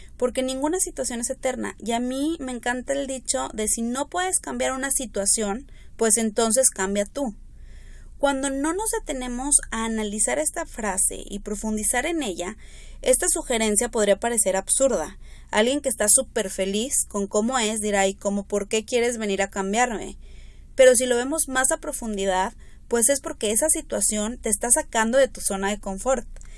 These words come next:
Y es bien sabido que cuando alguien sale de su zona de confort, cosas increíbles pasan en su interior que indudablemente en algún momento se manifestarán a su alrededor.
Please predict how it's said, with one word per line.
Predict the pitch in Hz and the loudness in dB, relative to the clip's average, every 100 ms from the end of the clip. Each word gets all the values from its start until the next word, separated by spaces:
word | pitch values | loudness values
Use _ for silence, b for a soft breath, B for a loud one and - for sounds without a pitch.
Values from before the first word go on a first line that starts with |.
| B B | B B
Y | 226 | 4
es | 220 247 | 6 4
bien | 277 | 2
sabido | 294 269 233 208 | 4 4 4 0
que | - | -4
cuando | 175 185 | -4 2
alguien | 196 185 185 | 2 2 0
sale | - 214 240 | 4 4 6
de | 233 214 | 4 2
su | - - - - - | 0 -12 -18 -18 -2
zona | - 240 247 294 | 4 4 6 4
de | 294 | 4
confort, | 240 220 190 202 - - | 0 -2 2 0 -2 0
cosas | 240 254 311 | 0 2 0
increíbles | 294 220 214 220 247 - - | 0 0 2 2 2 0 4
pasan | 220 214 240 | 6 6 2
en | 285 | -4
su | 285 | -4
interior | 285 302 302 233 208 B B B - | -2 0 2 2 2 B B B -2
que | 320 | 0
indudablemente | 339 339 349 349 359 392 294 208 208 214 247 - | 2 2 4 4 4 0 0 -2 -2 -4 -4 -6
en | 226 233 | 0 2
algún | 240 254 285 | 4 2 2
momento | 349 320 240 214 240 - B B | 2 0 -2 -2 -4 -6 B B
se | - - 262 | 0 4 4
manifestarán | 247 214 202 - 185 - 175 196 - - | 4 0 -2 -2 -4 -2 2 2 0 -6
a | 196 | -6
su | 190 | -4
alrededor. | 185 180 170 151 175 | -4 -2 -2 -2 -6